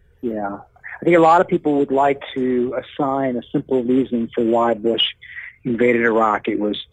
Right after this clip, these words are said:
to finish the job his father didn't, or it was to take revenge against Saddam Hussein, who tried to assassinate his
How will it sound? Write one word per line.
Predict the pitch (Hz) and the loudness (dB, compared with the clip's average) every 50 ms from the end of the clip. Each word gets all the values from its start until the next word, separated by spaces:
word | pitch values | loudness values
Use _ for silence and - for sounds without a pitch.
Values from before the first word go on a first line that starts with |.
| - - - - - _ - | -20 -20 -20 -20 -20 _ -10
to | 104 101 - | -8 -8 -4
finish | - 123 123 113 - | -4 -2 -2 -2 -2
the | - 107 | -2 0
job | 135 135 123 127 120 | 2 4 4 4 4
his | 127 120 - | 2 0 2
father | - 135 123 123 127 | 2 4 4 4 2
didn't, | 120 117 - 175 175 175 147 151 147 131 123 | 2 2 4 4 4 4 4 2 0 0 2
or | 117 113 113 | 0 0 0
it | 113 | 0
was | 113 117 107 | -2 -4 -6
to | - - | -6 -8
take | - - 123 120 - | -6 -4 -4 -2 -2
revenge | 127 120 113 135 139 143 139 131 | -2 -2 0 0 0 0 0 -2
against | 135 131 135 135 131 - - | -2 -2 -2 -4 -4 -4 -2
Saddam | 139 135 131 135 | 0 0 0 0
Hussein, | 135 131 127 - - 147 143 143 143 143 - | -2 -4 -4 -4 -4 -2 -2 -2 -2 -4 -4
who | 127 127 127 | -4 -4 -4
tried | - - 139 131 135 135 131 131 | 0 0 2 4 4 2 0 -2
to | - 139 131 139 139 | -2 -2 0 0 0
assassinate | 135 - - 143 147 175 180 180 - 175 156 - | -2 -2 -2 0 2 0 0 0 -2 -4 -4 -4
his | 131 - | -6 -12